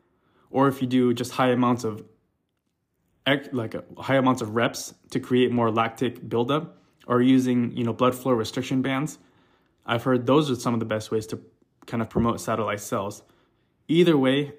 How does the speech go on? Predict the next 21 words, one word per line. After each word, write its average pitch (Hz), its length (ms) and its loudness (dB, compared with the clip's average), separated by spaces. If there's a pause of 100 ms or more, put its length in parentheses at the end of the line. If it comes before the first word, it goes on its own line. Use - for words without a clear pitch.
(100)
exercise 135 540 -2
is 117 120 -4
gonna 123 160 0
promote 117 320 -2
satellite 107 400 -6
cells. 113 440 -6 (500)
This 123 160 -4
is 120 80 -4
gonna 131 180 0
help 127 280 -2
keep 131 160 -2
your 120 80 0
muscle 113 340 -4
young. 107 320 -12 (1200)
So 160 160 0
this 170 180 -2
is 160 140 -4
sort 151 180 2
of 123 140 -2
where 127 160 2
he 120 320 -2